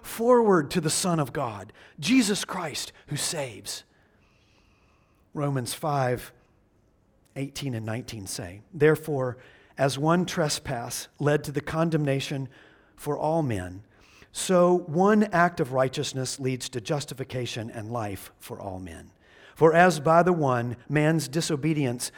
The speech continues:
the many were made sinners, so by the one man's obedience the many will be made righteous."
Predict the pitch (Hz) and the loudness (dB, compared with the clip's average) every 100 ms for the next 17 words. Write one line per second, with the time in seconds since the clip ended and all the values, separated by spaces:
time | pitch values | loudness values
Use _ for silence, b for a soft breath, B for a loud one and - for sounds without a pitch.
0 | B 143 147 160 175 151 147 143 131 127 | B 0 2 2 2 2 2 2 2 -2
1 | - 160 113 107 - 170 156 143 139 131 | -2 0 -2 -6 -4 0 2 2 0 0
2 | 120 113 104 101 B B 131 143 139 123 | -2 -4 -6 -8 B B 0 2 2 -2
3 | 139 127 143 147 110 101 - - b b | -6 -6 -4 -2 -4 -8 -12 -14 b b
4 | b b b b - 123 123 120 113 107 | b b b b -8 -6 -2 -2 -4 -6
5 | - 113 107 104 104 95 98 87 - - | -10 -10 -8 -8 -8 -10 -14 -14 -14 -14
6 | - | -14